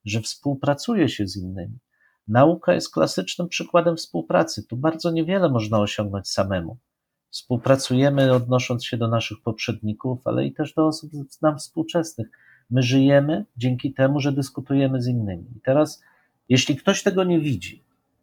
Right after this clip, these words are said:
jeśli ktoś widzi tylko naukę jako właśnie ten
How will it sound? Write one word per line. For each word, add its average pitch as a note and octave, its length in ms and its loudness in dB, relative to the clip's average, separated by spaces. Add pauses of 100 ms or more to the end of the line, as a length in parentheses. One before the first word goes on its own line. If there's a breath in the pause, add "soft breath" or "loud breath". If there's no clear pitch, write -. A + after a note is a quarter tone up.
(280)
jeśli B2+ 340 0
ktoś D3 360 2
widzi C#3+ 360 -2
tylko C#3 920 4
naukę C3 640 4
jako A#2 640 2 (200)
właśnie C#3+ 420 0
ten B2+ 200 -4